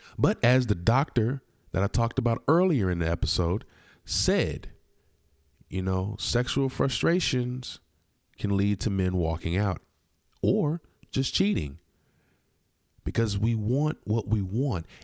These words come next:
And you as a woman can't tell us, "Hey, you can't want sex." It doesn't work that way. Again, if,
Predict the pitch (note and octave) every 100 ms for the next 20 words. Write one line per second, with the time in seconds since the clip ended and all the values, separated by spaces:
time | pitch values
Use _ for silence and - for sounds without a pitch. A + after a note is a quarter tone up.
0 | - G#2+ G#2 G2 A#2+ D#3 D3 C#3+ - -
1 | A#2 A2+ A#2 C#3 A2 A2+ - C3 - -
2 | D3+ D3+ G#2+ G2+ - - - - - D3
3 | A2 - _ - G#2 E3+ - E3 D#3 A#2
4 | A2+ C#3 C3+ - - D#3 F#2+ - - -
5 | _ _ - B2 G#2 B2+ B2+ B2 F#2 G#2
6 | B2 - _ E2 E2 E2+ - D2+ D2 C2
7 | - _ _ _ _ _ _ _ _ -
8 | G#2+ G2 C3 C#3 D#2 C#2+ D#2+ _ _ _
9 | _ _ _ _ _ _ C3+ B2+ A#2